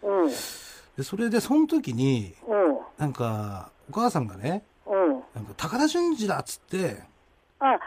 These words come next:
Speaker 1: あれはね、船橋じゃなくて、あんこが手術するのに六本木の病院にあんこを手術するのに預けに来たの。
Speaker 2: うん。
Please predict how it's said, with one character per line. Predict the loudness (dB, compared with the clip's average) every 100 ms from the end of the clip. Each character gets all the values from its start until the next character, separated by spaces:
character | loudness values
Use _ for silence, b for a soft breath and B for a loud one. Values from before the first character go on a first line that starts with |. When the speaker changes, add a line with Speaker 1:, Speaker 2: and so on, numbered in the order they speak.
| B B
Speaker 1:
あ | 0
れ | 4
は | 4
ね、 | 4 4 0 B B -8
船 | 0 2 2
橋 | 2
じ | 2
ゃ |
な | 2
く | 0
て、 | 2 4 4 0 B -4
あ | 2
ん | 2
こ | 4 4
が | 4 4 2 B -8
手 | 0 0
術 | 0 -2
す |
る | -2 0
の | 0
に | 2
六 | 2 2
本 | 2 4 4
木 | 4
の | 4 2 -2 B B B B B B _ 0
病 | 4 4 4
院 | 0 0 -2
に | -6 _ 0
あ | 0
ん | 2
こ | 2
を | 2
手 | -2
術 | -4 -8
す | -8
る | -4 -2
の | 0
に | 0
預 | 0 0
け | 0
に | 2
来 | 2
た |
の。 | 2 0 -4 -16 B B B B -4
Speaker 2:
う |
ん。 | -4